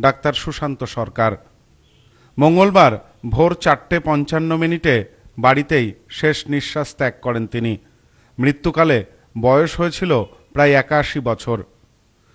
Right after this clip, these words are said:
উনিশশো একাশি সাল থেকে উনিশশো ছিয়াশি সালের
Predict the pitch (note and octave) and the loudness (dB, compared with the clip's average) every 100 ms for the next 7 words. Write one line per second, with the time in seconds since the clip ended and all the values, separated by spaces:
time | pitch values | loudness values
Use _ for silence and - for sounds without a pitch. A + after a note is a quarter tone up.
0 | _ - D3 F#3 - G#3 F3+ F#3 F3+ G#3+ | _ -4 0 0 2 0 2 2 0 -2
1 | - F#3+ F#3 F#3+ F3 C3 G2+ - _ - | -2 -2 -2 -4 0 0 -2 -12 _ -6
2 | D3 E3+ - F3 - E3+ E3 F3+ - E3+ | -4 -2 -4 -6 -2 -2 -2 -4 -4 0
3 | F3 | 0